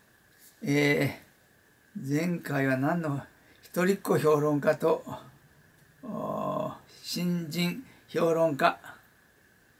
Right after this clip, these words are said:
ありましたが、今日は何の評論家かな。いろいろ評論家、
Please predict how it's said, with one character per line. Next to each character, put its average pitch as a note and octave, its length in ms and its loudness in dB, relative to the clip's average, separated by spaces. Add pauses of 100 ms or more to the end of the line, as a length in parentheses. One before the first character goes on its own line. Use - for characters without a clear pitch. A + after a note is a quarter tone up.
(180)
あ A3+ 80 -8
り C#3+ 60 0
ま D3 100 0
し C#3 60 -6
た C#3+ 80 -6
が、 C#3 80 -2
今 F#3+ 180 4
日 F#3 60 4 (100)
は C#3 280 6
何 D#3 200 0
の D3 80 0
評 C3+ 80 2
論 C3+ 140 0
家 C3+ 140 -4
か D#3 120 0
な。 G3 220 4 (560)
い D#3+ 120 -4
ろ F#3+ 200 12
い A#3+ 80 10
ろ A#3 160 12
評 G3+ 300 8
論 F3+ 220 4
家、 - 220 2